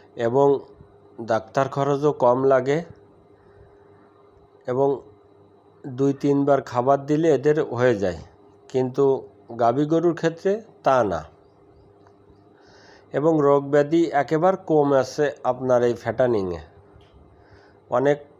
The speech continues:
কষ্ট কম করতে হয় এদের পিছনে। কিন্তু ফ্যাটানিংয়ে অসুবিধাগুলো আমি তুলে ধরছি।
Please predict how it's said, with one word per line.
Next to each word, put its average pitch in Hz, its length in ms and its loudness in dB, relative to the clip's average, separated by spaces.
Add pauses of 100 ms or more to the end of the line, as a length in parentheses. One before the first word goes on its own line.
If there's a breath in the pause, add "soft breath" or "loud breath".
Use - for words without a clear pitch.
কষ্ট 139 300 -2 (240)
কম 131 160 4 (120)
করতে 110 280 -4
হয় 107 240 2
এদের 95 260 -4
পিছনে। 87 380 -10 (800 soft breath)
কিন্তু 131 180 -2 (320)
ফ্যাটানিংয়ে 156 540 0 (160)
অসুবিধাগুলো 175 760 0
আমি 151 200 2
তুলে 127 220 0
ধরছি। 113 400 -2